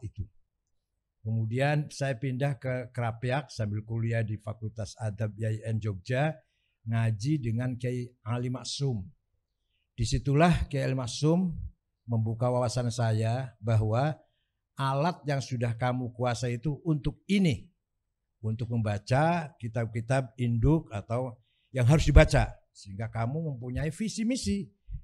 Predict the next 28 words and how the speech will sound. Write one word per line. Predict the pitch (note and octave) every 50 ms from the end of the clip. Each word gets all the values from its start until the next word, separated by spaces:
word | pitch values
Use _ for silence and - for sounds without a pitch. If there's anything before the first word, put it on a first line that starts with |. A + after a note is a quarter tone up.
| - _ _ _ -
bukan | G2+ A#2 C3 C3 C#3+
hanya | G3 G#3 -
pembaca, | - F#3 D#3 E3 G3+ A3+ G#3+ - F3 D#3 D3 C#3 B2+ -
tapi | - A#2+ B2 D3 C#3
juga | A#2+ B2 C#3+
punya | A#2+ A#2 B2 B2+ B2 A#2+ A2+
ide, | A#2+ D3 D3+ C#3 B2 C#3 C3+ C3
punya | G#2+ A2 A2+ A2+
gagasan, | G#2+ F#2+ G#2+ G#2 G2+ B2 D#3 D#3 - D#3 C#3+ C3 C3+ C3+ C3 C3+ B2 A2 _ _ _ _ _ _ _ _
punya | _ G#2+ G2+ G2+ G#2 G#2
misi | G#2+ C3+ C#3+ A2+ - C3 A2+
ke | A#2+
depan. | A2+ A#2 A#2 A#2+ A#2 A2+ G2+ G2 F#2+ F2+ - - - - - - - _ _ _ _ - -
Kiai | - G2+ G2+
Ali | G#2 A2
Maksum | A2 A2+ A2 A2+ - - C#3+ D#3+ E3 D#3
mempunyai | C3+ A#2+ A2+ G#2+ B2 A#2 A#2
kitab | A#2 A#2 A2+ C3+ B2
yang | A2+ B2 A2+
sangat | - B2+ A#2+ A#2+ A2+
banyak, | - A#2 A#2 A#2 B2 C#3+ E3 E3 - -
antara | - D3 D#3 D#3 C#3 D3+ C#3+ C#3+
lain | D#3 D#3 D3 C#3 B2+
yang | A2+
paling | - B2+ B2 B2+ B2 -
masih | C3 A#2+ - C3
saya | A#2 - A#2 A#2
ingat, | A#2 A#2 B2+ D3 D#3